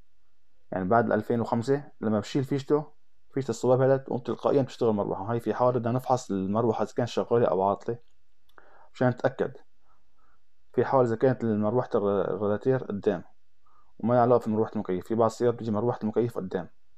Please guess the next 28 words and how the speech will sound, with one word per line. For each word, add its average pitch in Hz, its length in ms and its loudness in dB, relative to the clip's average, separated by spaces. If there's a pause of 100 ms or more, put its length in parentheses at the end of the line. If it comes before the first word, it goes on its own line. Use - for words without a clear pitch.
(440)
يعني 98 120 -4
بتجي 120 380 0
بطرف - 340 2
الجهة - 280 2
التانية، 120 300 4
الجهة - 480 -2
التانية 127 280 2
من 117 80 4
المبرد، 98 340 2
فما 117 240 2
بنشوفها 92 300 -2
نحن 80 180 -10 (120)
بعض 104 220 0
أنواع 107 180 2
السيارات 101 420 0
الفرنسي. 87 440 -8 (2750)
الموتور 110 320 -2
شغال 104 460 0
داير، 107 380 0 (600)
والراديتير 101 760 -2
اشتغلت - 380 0
مروحته 107 380 -2
باعتبار 104 560 -2
وصلت - 280 -8
درجة 107 280 -4
المي 104 180 -2
لحرارة 107 300 -4
مناسبة. 95 400 -6